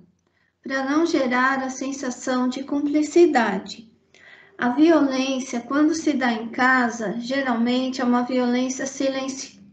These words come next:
silenciosa, onde há uma proteção do agressor.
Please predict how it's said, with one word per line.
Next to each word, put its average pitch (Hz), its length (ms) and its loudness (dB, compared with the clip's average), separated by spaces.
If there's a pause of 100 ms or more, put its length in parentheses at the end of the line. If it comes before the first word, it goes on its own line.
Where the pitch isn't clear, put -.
(400)
silenciosa, 262 1200 2 (380)
onde 269 380 4
há 269 160 6
uma 277 220 0
proteção 294 840 0
do 262 140 -4
agressor. 262 760 -2